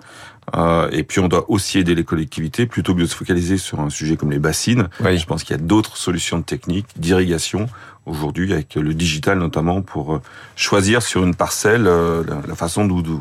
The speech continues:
Speaker 1: vous devez irriguer, je
Speaker 2: Hmm.
Speaker 1: dirais, euh, euh, vos champs de production, quoi.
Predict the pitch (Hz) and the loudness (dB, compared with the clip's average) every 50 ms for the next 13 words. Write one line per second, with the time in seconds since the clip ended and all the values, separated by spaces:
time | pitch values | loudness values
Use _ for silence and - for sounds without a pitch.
0 | 69 - 76 82 85 80 92 90 90 90 92 92 92 101 92 92 101 120 113 101 | -6 -8 -6 -4 0 2 2 4 4 4 4 4 2 2 4 4 4 4 4 2
1 | 107 98 85 82 92 98 90 78 73 - - - - - - - - - - - | 2 2 2 2 0 0 0 -2 -4 -8 -12 -20 -20 -20 -20 -20 -18 -12 -10 -8
2 | - - - - - - - - - - - - - - - - - - - 78 | -6 -6 -6 -6 -6 -6 -6 -6 -6 -6 -6 -6 -6 -8 -8 -10 -10 -8 -8 -6
3 | 80 - - 80 78 - 82 82 - - 73 - - | -6 -4 -4 -4 -4 -2 -4 -4 -4 -6 -8 -8 -8